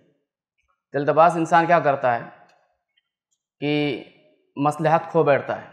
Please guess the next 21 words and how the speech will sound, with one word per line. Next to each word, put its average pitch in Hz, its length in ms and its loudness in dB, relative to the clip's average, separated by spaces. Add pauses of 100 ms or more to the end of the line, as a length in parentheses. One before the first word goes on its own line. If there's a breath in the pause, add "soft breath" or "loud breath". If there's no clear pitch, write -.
(380)
उसके 135 200 -8
अंदर 160 240 0
दूर 156 200 -2
अंदेशी 147 360 -2
नहीं 151 140 -2
होती 127 300 -6
है। 123 120 -14 (920)
इसी 180 160 -4
वजह 170 180 2
से 175 140 -4
कहते 156 280 0
हैं 165 180 -4
कि 170 180 -8
जो 165 160 -2
आदमी 165 320 4
जल्दबाज 151 480 2
होता 131 240 -2
है 127 180 -6 (1500)
और 143 220 2
उसके 147 200 -4
अंदर 165 300 0